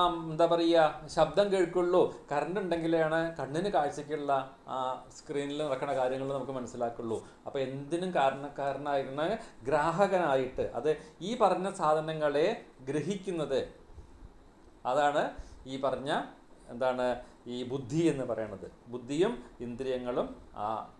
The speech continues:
പദാർത്ഥങ്ങളെല്ലാം കൂടിയിട്ട്. അങ്ങനെ ഈ കാരണമായ ബ്രഹ്മത്തിൽ നിന്ന് വേറിട്ടതായിട്ട്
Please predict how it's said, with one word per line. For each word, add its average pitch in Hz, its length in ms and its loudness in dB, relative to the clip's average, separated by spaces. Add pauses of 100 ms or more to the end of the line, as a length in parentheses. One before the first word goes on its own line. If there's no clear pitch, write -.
(100)
പദാർത്ഥങ്ങളെല്ലാം 113 840 -6
കൂടിയിട്ട്. 101 380 -12 (240)
അങ്ങനെ 143 280 -2 (1800)
ഈ 151 120 0 (560)
കാരണമായ 175 800 4
ബ്രഹ്മത്തിൽ 165 720 2
നിന്ന് 135 340 -2 (520)
വേറിട്ടതായിട്ട് 156 1000 2